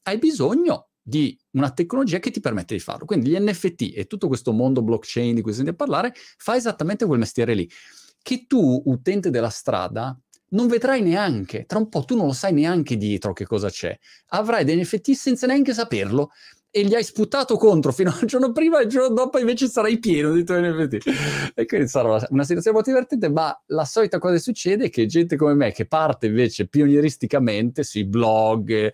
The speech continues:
social media, Facebook, vi ricordate quando c'era Facebook? Facevo i primi video su Facebook, ma quanti insulti ho preso? Tonnellate. TikTok all'inizio, tutti gli esperti del mondo, "TikTok, una cagata", insomma, i ragazzi, il mondo è su TikTok, tutti sono su TikTok. Poi possiamo discutere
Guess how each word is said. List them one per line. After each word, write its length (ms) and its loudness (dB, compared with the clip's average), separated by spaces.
social 340 -4
media, 160 2
Facebook, 560 0
vi 60 0
ricordate 360 2
quando 160 2
c'era 140 0
Facebook? 800 -2
Facevo 260 0
i 20 -6
primi 180 0
video 180 2
su 120 0
Facebook, 680 -2
ma 160 -6
quanti 440 2
insulti 440 2
ho 60 2
preso? 440 0
Tonnellate. 640 0
TikTok 600 2
all'inizio, 600 0
tutti 240 -4
gli 60 2
esperti 840 -4
del 180 0
mondo, 440 2
"TikTok, 640 -6
una 120 -10
cagata", 560 -8
insomma, 240 -2
i 60 2
ragazzi, 360 -4
il 180 4
mondo 380 4
è 40 6
su 120 -2
TikTok, 260 -2
tutti 220 -2
sono 160 0
su 80 -8
TikTok. 180 -14
Poi 140 0
possiamo 260 0
discutere 720 0